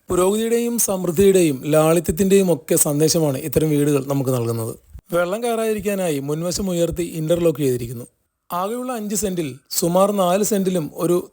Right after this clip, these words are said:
തോട്ടം ഒരുക്കി വച്ചിരിക്കുകയാണ്. ഇവിടെ ഇല്ലാത്ത നാട്ടുചെടികളും പച്ചക്കറികളും ഒന്നുമില്ല. വാഴയും പപ്പായയും ചെടിച്ചീരയും മുളകുമെല്ലാം സുലഭമാണ്. ഗൃഹനാഥ സ്വന്തമായി ചെയ്യുന്ന ഒരു കമ്പോസ്റ്റ് യൂണിറ്റും ഈ തൊടിയിലുണ്ട്.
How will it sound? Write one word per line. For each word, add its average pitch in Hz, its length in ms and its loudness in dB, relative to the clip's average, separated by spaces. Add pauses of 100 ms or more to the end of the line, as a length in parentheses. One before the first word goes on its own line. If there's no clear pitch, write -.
(160)
തോട്ടം 180 420 6
ഒരുക്കി 156 260 2
വച്ചിരിക്കുകയാണ്. 123 580 0 (400)
ഇവിടെ 196 200 4
ഇല്ലാത്ത 220 320 -2 (120)
നാട്ടുചെടികളും 165 880 2 (160)
പച്ചക്കറികളും 165 680 2
ഒന്നുമില്ല. 139 460 -2 (460)
വാഴയും 190 480 -2
പപ്പായയും 202 680 2
ചെടിച്ചീരയും 170 680 0
മുളകുമെല്ലാം 160 640 0
സുലഭമാണ്. 139 640 -2 (300)
ഗൃഹനാഥ 208 520 2
സ്വന്തമായി 180 480 2
ചെയ്യുന്ന 202 440 2
ഒരു 180 240 0
കമ്പോസ്റ്റ് 175 420 2
യൂണിറ്റും 175 440 0 (180)
ഈ 151 40 0
തൊടിയിലുണ്ട്. 135 480 2